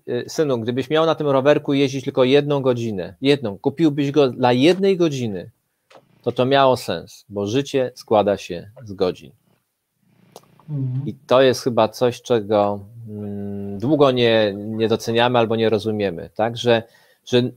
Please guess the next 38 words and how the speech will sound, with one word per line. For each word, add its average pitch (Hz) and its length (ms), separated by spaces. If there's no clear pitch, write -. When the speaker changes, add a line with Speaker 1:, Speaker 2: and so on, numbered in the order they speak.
Speaker 1:
nawet 160 360
jak 151 140
mamy 147 260
te 127 240
piętnaście 143 640
lat 123 260
i - 40
chodzimy 127 300
do 135 80
tej 123 220
szkoły 113 460
i 95 40
siedzimy 127 400
na 123 100
tej 117 160
chemii, 120 440
której 107 260
nie 113 100
lubimy, 107 600
to 113 100
to 123 100
jest 117 400
godzina 127 480
z 120 80
naszego 117 420
życia. 101 360
I 113 80
potem 131 260
następne 131 600
dwie 117 200
lekcje 107 760
z - 100
matematyki, 110 600
dwie 104 260
godziny 110 360
z - 60
naszego 104 380
życia. 95 340